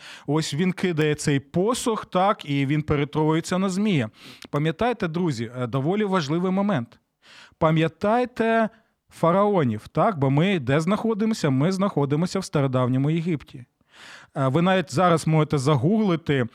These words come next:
так, е, там, світлини фараонів і побачити, що над лобом у них було. Пам'ятаєте? Правильно. Там була змія. Там була змія. Це був символ фараонів.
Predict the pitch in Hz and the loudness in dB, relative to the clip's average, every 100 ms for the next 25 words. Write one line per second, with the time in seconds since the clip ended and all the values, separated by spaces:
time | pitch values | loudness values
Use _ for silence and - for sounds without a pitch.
0 | - _ - 143 160 156 139 135 131 127 | -14 _ 0 0 0 0 2 2 2 -2
1 | 123 151 156 170 160 139 - 139 160 202 | -2 -4 -2 0 0 0 0 0 2 2
2 | 165 - 170 - 160 170 202 185 165 143 | 0 0 -2 -2 0 0 0 -2 -2 -2
3 | - 185 214 180 175 123 135 151 214 180 | 0 0 2 2 2 2 0 2 2 2
4 | 170 151 151 175 165 113 127 196 151 101 | 0 0 0 2 0 -2 -2 0 0 0
5 | 98 _ _ _ _ _ _ - 120 117 | -4 _ _ _ _ _ _ -6 -4 0
6 | 170 220 - 110 - _ _ _ _ _ | 0 0 -4 -10 -14 _ _ _ _ _
7 | _ 131 135 123 107 104 - _ _ _ | _ -2 0 2 -2 -6 -14 _ _ _
8 | _ _ _ - 147 139 143 139 110 139 | _ _ _ -2 0 2 2 0 0 0
9 | 131 120 110 _ _ _ _ _ _ _ | 0 0 -4 _ _ _ _ _ _ _
10 | _ _ _ _ _ _ _ _ - 135 | _ _ _ _ _ _ _ _ -2 2
11 | 165 160 143 110 135 127 113 107 _ _ | 4 2 2 0 0 0 -2 -4 _ _
12 | _ _ - - - 147 135 127 - 170 | _ _ -20 -20 -4 -2 -2 -4 -2 0
13 | 170 131 131 120 - _ _ _ _ _ | 2 2 0 0 -6 _ _ _ _ _
14 | _ _ _ _ - 127 127 135 120 110 | _ _ _ _ -6 -2 0 2 0 -4